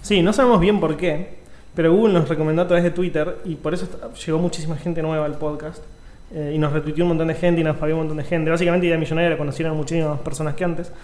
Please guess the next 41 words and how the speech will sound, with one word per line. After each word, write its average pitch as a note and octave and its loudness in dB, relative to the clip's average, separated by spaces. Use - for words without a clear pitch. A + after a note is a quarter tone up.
porque E3 2
la D#3 0
cuenta F3 2
de F3+ 4
Argentina E3+ 0
de D#3+ 0
Google E3 2
en D#3 0
Twitter, F#3 -2
eh, C#3+ -6
nos C#3+ -6
recomendó D3 -4
como D#3+ -2
un D3 -4
podcast D3+ -4
de C#3 -6
tecnología D3 0
y D#3 0
filosofía D#3+ -4
y D3+ -6
de C#3+ -6
todo D3+ -2
un D3 -2
poco D#3+ 0
y D#3 0
de C#3+ -4
cultura C#3+ -8
general D#3 -4
y D3+ -4
no D3 -2
sé E3 -4
qué. G#3 -2
Nada, D3 -2
buenísimo D#3 2
para D3 -2
nosotros, E3 -2
aunque C#3+ -6
realmente D3 -4
no D3 -4
entendemos C#3 -4
mucho C#3 -4